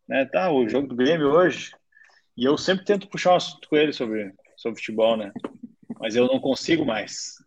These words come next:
eu não consigo mais fingir, porque eu não sabia nada. Só que eu vi que ele tava tão triste e tão desolado, assim, ele é gremista,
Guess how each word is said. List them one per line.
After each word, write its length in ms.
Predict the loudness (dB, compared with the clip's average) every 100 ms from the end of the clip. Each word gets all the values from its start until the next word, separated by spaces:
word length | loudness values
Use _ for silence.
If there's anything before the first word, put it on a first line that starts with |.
| -20
eu 80 | -14
não 120 | -8
consigo 380 | -6 -4 0 2
mais 180 | 2
fingir, 340 | 0 -4 -6 -10 _ _ _ _ _
porque 160 | _ -4
eu 20 |
não 60 | -2
sabia 280 | 2 4
nada. 360 | 4 2 0 -4 _ _ _ _ -2
Só 160 | 2
que 140 | 4 4
eu 40 |
vi 80 | 4
que 120 | 4
ele 100 | 4
tava 240 | 6 4 4
tão 220 | 0 0
triste 580 | 0 0 -2 -6 -10 -14 _ _ _ _
e 160 | -8 -4
tão 240 | 0 0
desolado, 540 | 6 8 8 8 6 2
assim, 260 | -6 -6
ele 140 | -4 -2
é 40 |
gremista, 460 | -4 -4 -8 -12